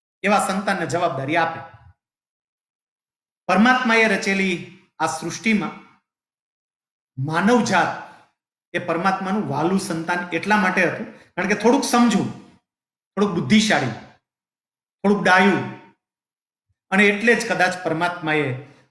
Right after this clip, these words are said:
માનવજાતને જવાબદારીઓ આપી કે આ તમામ તારા ભાઈ બંધુઓ જે કંઈ પણ છે ને, એનું બધાનું તું ધ્યાન રાખજે, એની જવાબદારી હું તને સોંપું છું.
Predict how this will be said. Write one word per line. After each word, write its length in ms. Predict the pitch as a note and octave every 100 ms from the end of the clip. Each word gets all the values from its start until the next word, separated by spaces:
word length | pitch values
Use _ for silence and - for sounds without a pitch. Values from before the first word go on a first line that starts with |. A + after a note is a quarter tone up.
| -
માનવજાતને 1000 | C3 D3+ F#3 B3+ G3 F3 - D#3+ A2+ - - _
જવાબદારીઓ 600 | D#3 E3 E3 D3 D3 D3
આપી 260 | C3 B2 A2+
કે 80 |
આ 60 | C#3
તમામ 600 | C#3 A3 A#3 A#3 A3+ A3
તારા 560 | G3+ F#3+ F#3 - - - -
ભાઈ 280 | C#3+ E3 F3+
બંધુઓ 580 | D#3 D#3 D#3 E3+ E3+ D#3+
જે 240 | C#3+ G3
કંઈ 160 | G#3 A3
પણ 200 | A3 G#3+
છે 160 | G#3 G3
ને, 280 | A#2+ - _ _ _ _
એનું 140 | B3+ A3+
બધાનું 680 | B3+ A#3 G#3+ - - -
તું 140 | G#3+ B2
ધ્યાન 300 | D3+ E3 D#3
રાખજે, 340 | B2+ - - _ _ _ _ _ _ _
એની 140 | F#3+ A3
જવાબદારી 460 | G3 G3 G3 F#3
હું 140 | F3+ F3+
તને 180 | E3
સોંપું 360 | D#3+ C#3+ B2+ G2+
છું. 140 | -